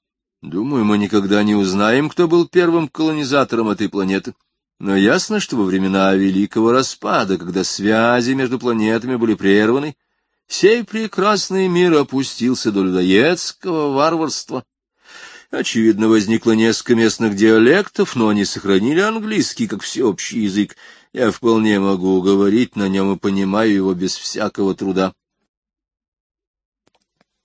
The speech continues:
«Что ты говоришь?» — спросил воин, качая головой.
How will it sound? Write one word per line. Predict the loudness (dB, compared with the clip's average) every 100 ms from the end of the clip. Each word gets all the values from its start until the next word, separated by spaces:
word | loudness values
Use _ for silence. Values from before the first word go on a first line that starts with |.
| _
«Что | _ -14 -4 2 2
ты | 2 4 4
говоришь?» — | 4 0 0 -2 -4 -6 -14 _ _ _ _ _
спросил | -18 -8 -8 -4 -4
воин, | -2 -2 -2
качая | -8 -6 -4 -2
головой. | -2 -2 -2